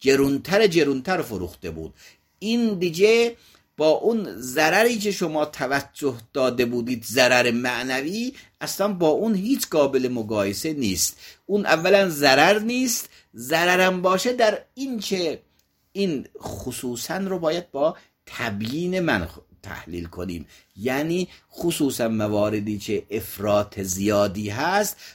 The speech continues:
باید آماده بشود که ثمن رو ازش پس بگیرن. خب، این حرفای شهید اول.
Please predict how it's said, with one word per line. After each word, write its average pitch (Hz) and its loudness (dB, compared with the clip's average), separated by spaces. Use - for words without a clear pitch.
باید 170 2
آماده 113 2
بشود 180 -2
که 208 -2
ثمن 151 0
رو 135 2
ازش 117 0
پس - -8
بگیرن. 55 -20
خب، - -6
این 220 0
حرفای 185 0
شهید 110 -6
اول. - -12